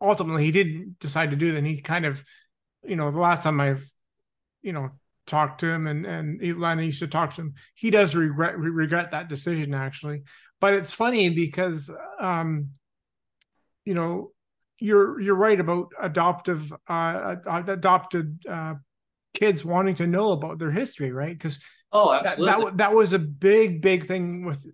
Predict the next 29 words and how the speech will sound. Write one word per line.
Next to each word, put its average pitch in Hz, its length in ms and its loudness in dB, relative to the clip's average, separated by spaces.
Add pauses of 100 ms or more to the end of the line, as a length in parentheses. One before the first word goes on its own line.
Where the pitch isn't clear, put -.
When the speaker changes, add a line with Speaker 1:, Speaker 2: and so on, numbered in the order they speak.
Speaker 1:
with 170 160 -4
Ilana. 175 500 -2
And 165 180 -4
so 180 340 -2 (680)
she 202 260 -2
finally 202 1000 2 (720)
met 196 480 0 (160)
her, 170 720 0
her 160 260 -2 (340)
biological 175 640 0
mother. 156 560 -4 (680)
And, 165 600 -4 (260)
um, 160 560 -2 (220)
you 226 180 -4
know, 160 180 4
and, 180 260 -4 (160)
and 190 300 -4
Ilana 226 400 2
was 165 160 2
always 170 400 -2
very 175 600 -2 (320)
shoot - 280 -10
from 190 160 -2
the 180 60 2
hip. 180 300 2
She 180 140 -2
always 185 260 2
was, 180 80 0
like, 175 240 0